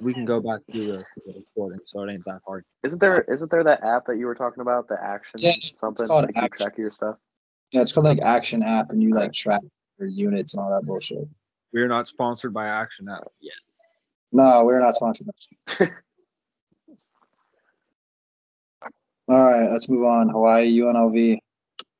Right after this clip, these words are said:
Speaker 1: I'm staying away from
Speaker 2: Uh,
Speaker 1: staying away from the next game,
Speaker 2: I
Speaker 1: too.
Speaker 2: don't like, I don't like island games. I'm never right. I will not pick. I have a few more other games that I like on this,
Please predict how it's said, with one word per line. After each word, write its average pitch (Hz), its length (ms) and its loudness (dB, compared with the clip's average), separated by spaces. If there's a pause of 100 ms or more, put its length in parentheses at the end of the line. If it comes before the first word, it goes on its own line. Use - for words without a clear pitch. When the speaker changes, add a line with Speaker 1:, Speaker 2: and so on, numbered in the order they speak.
(1000)
Speaker 1:
I'm 101 300 -4
staying 101 300 -12
away 95 180 -10 (120)
from 95 160 -10
Speaker 2:
Uh, 95 720 -2 (200)
Speaker 1:
staying 156 240 -2
away 131 120 2
from 127 140 -8
the 113 80 -4
next 113 280 -4
game, 104 160 -6
Speaker 2:
I 95 140 2
Speaker 1:
too. 98 60 2
Speaker 2:
don't 104 280 -2
like, 107 260 2 (1900)
I 92 120 -6
don't 117 220 -4
like 110 180 4
island 117 380 -2
games. 120 460 -4
I'm 104 140 -8
never 107 240 -2
right. 104 360 -2 (200)
I 95 240 -8
will 95 120 -12
not 92 200 -12
pick. - 280 -12 (600)
I 92 60 -12
have 95 180 -8 (680)
a 98 60 -16
few 123 160 -6
more 117 220 2
other 113 140 0
games 113 300 -4
that 107 100 2
I 107 100 6
like 107 320 -2
on 110 140 -12
this, - 360 -14